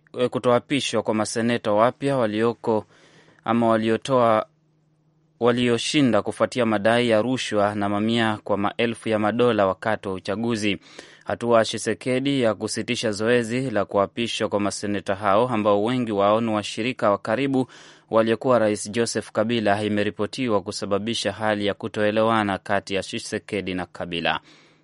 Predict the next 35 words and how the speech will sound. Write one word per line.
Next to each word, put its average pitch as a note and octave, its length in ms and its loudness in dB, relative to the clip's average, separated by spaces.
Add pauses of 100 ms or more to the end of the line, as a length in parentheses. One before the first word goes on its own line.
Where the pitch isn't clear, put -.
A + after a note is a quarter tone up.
Hatua A2 240 0
hiyo C3+ 280 0
ilichukuliwa B2 800 0
na G#2+ 380 0
raia G#2 300 2
wengi A#2+ 480 0 (500)
na G#2+ 440 2 (220)
wa A2 220 4
D B2 180 0
R A2+ 180 2
C B2 280 -2
kama A2+ 260 0
juhudi G2+ 600 -2
za G2 220 0
kupigana G#2+ 500 -2
na G2 100 0
ufisadi, A2+ 760 -4
lakini G#2 360 -4
sasa B2 420 -4
inazua G#2+ 460 0
maswali A2+ 520 -2
mengi A#2+ 440 0 (480)
kuhusu A2+ 500 -2
uwezo C3 440 2
wa A2+ 100 4
Tshisekedi G#2+ 680 -6
kutawala G#2 640 2
huru G#2+ 440 -2
bila G2+ 360 0
ushawishi G#2+ 720 -6
wa G#2 260 2
mtangulizi G2+ 560 -6
wake G#2 380 -2
Joseph G2 460 -6
Kabila, G#2+ 440 0